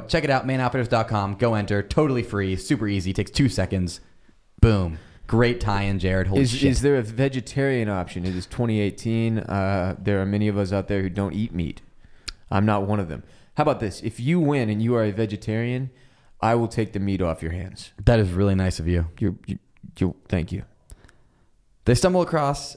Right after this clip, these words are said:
Speaker 1: a nice, innocent, seemingly historically accurate, uh, railroad track lane team 'cause they're Chinese, which is how it actually was out west.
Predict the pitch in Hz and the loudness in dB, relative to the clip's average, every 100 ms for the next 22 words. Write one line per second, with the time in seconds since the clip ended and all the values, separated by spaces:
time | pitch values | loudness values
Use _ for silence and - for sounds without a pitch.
0 | _ 117 107 101 110 165 - - 120 117 | _ -2 0 0 0 -2 -8 -6 0 0
1 | 113 127 120 - 135 139 143 131 113 135 | 0 -2 -2 -4 0 0 2 0 2 2
2 | 131 131 127 110 113 120 117 110 - 104 | 2 0 -4 -2 -2 0 0 0 -2 -2
3 | 98 92 90 87 - 101 101 117 110 95 | 0 0 0 -2 -6 -2 4 4 4 2
4 | 87 - 87 - 90 87 90 92 95 92 | 0 -2 -2 -2 -4 -2 0 -2 0 -2
5 | - 98 87 87 90 90 85 90 87 - | 2 0 2 0 0 -2 0 0 0 0
6 | 101 73 95 101 92 87 87 - 98 92 | -2 0 0 2 2 2 0 -2 -2 0
7 | 87 98 - | 0 -2 -4